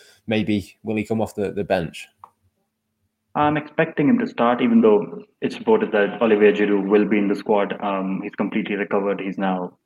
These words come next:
Speaker 2: uh, completely fit. But as I said, the, the sole reason why Ibrahimovic was on the bench, um, against Lazio is because they wanted to save him for the,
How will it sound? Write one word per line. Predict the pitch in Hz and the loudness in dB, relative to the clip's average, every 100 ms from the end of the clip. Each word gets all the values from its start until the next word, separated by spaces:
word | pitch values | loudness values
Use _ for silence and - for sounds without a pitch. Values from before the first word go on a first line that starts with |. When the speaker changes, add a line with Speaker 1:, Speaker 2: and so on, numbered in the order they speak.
| _ _ _ _ | _ _ _ _
Speaker 2:
uh, | 104 98 95 95 | -6 -2 -2 -4
completely | 107 98 101 101 | -4 -4 -6 -8
fit. | 98 113 110 - - - - - | -6 -4 -4 -6 -20 -20 -20 -16
But | - - - 98 - - _ - | -6 0 0 0 -4 -14 _ -6
as | 117 104 | -4 -4
I | 101 | -2
said, | 113 95 - | -2 -4 -6
the, | 104 101 101 98 | -6 -4 -4 -6
the | |
sole | 104 117 110 | 0 2 4
reason | 110 107 104 101 | 2 0 -2 -2
why | 101 101 | 0 0
Ibrahimovic | 101 110 107 104 98 | -2 -2 0 -2 -4
was | 101 101 101 | -2 -2 0
on | |
the | 104 | -4
bench, | 95 101 101 - - | -4 -6 -6 -8 -10
um, | 104 98 95 95 92 92 92 - _ _ - | -6 -4 -2 -4 -6 -8 -12 -14 _ _ -6
against | 110 110 104 | -2 -2 -4
Lazio | - 101 98 98 98 92 95 - | -4 -2 -4 -4 -4 -4 -6 -8
is | 107 | -6
because | 104 - 95 | -6 -8 -6
they | 104 | -4
wanted | 98 104 98 | -4 -6 -4
to | 101 95 _ - - - _ _ | -6 -6 _ -20 -20 -20 _ _
save | - 113 104 | 2 2 4
him | 101 | -2
for | 98 | -4
the, | 104 101 95 | -2 -2 -4